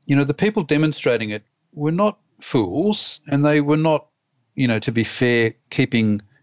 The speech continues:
health information on a blockchain. They were,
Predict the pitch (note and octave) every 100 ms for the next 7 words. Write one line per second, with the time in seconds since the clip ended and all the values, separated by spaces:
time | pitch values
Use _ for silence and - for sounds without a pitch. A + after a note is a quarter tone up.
0 | - C#3 C3+ - - A#2+ A#2 A#2+ A2 G#2+
1 | - G#2+ - A#2 A2+ G2+ G2+ - B2 C3
2 | F#3 B2+ B2